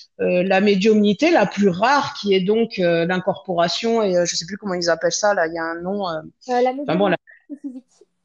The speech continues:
Speaker 1: Oui, voilà, la méto-, la médiumnité physique, ben, heureusement qu'il y en a plus, parce que si c'est ça, j'ai envie de dire, mais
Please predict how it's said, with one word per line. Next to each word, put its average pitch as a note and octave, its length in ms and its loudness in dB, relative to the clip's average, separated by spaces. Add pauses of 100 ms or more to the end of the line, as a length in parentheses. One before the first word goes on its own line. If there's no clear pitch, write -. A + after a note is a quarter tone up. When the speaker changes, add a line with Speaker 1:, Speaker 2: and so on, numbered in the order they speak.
(480)
Speaker 1:
Oui, A#3 260 4
voilà, G3+ 260 2
la F3+ 100 4
méto-, G#3+ 380 2
la G#3 120 2
médiumnité G#3 600 2
physique, B3 400 2
ben, G3 120 6
heureusement A3 360 4
qu'il B3+ 120 2
y A3 40 4
en A3+ 40 6
a D4 120 4
plus, F4+ 260 4
parce A3 180 -2
que F#3 120 -4
si F#3+ 180 -4
c'est G3 180 0
ça, C#4 240 2 (140)
j'ai B3 60 -2
envie F#3 280 -2
de G#3 60 -2
dire, D#4+ 260 2
mais F3 300 0